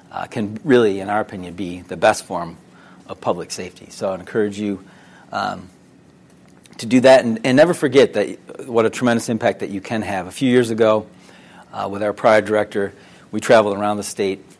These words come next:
Every, um, you know, county hosted, like, a reentry site meeting, and there were, um,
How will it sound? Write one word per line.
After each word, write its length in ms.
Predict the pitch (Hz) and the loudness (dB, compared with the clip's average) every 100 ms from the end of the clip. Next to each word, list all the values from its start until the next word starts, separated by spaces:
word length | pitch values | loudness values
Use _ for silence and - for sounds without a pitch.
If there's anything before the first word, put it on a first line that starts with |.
| - | -18
Every, 400 | - 98 101 92 | -14 -8 -8 -10
um, 500 | 92 95 87 85 90 - _ _ - - - _ | -12 -12 -10 -12 -16 -20 _ _ -20 -20 -20 _
you 120 | - 101 | -10 -6
know, 180 | 95 | -6
county 540 | 90 - 117 110 107 95 | -6 0 2 2 0 -4
hosted, 640 | - 117 107 - 107 101 - - - - - - | 0 0 0 0 -2 -2 -12 -20 -20 -20 -20 -16
like, 180 | 87 87 | -12 -8
a 60 | |
reentry 640 | 101 104 104 101 - 107 95 | -4 -4 -4 -4 -6 -6 -6
site 420 | - - 101 95 - - _ _ _ _ _ _ _ - - | -2 0 0 0 -8 -20 _ _ _ _ _ _ _ -20 -8
meeting, 380 | 110 104 98 95 | -4 -2 -4 -6
and 100 | 92 | -8
there 100 | 95 | -6
were, 300 | 95 95 - | -4 -6 -8
um, 360 | 90 85 87 | -12 -12 -16